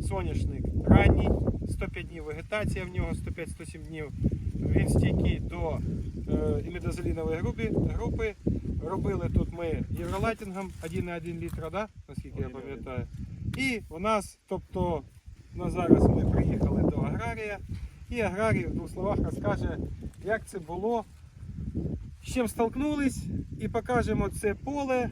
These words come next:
Speaker 1: Це в нас тут сорок п'ять гектар?
Speaker 2: Сорок п'ять.
Speaker 1: Сорок п'ять гектар. Покажемо, як воно насправді все це виглядає, як спланувала шляпа та подібне. Будь ласка,
Speaker 2: Е,
Speaker 1: Едуард.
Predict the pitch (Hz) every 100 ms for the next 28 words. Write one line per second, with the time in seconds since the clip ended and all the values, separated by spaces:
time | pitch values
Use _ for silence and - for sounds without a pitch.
0 | - - 202 196 208 180 208 202 269 220
1 | 175 - 117 - - 147 - 240 240 208
2 | 196 202 185 208 - 226 - 214 262 196
3 | 185 170 190 190 165 160 185 - 196 185
4 | 175 - 143 - - - - - 185 -
5 | 160 147 127 - 165 165 185 233 233 220
6 | 202 - - - - - 180 - - 160
7 | 160 160 151 208 226 185 190 175 _ 156
8 | - 170 139 120 120 117 - _ _ -
9 | - _ _ - 151 185 214 - 208 196
10 | - - - - - - 147 185 196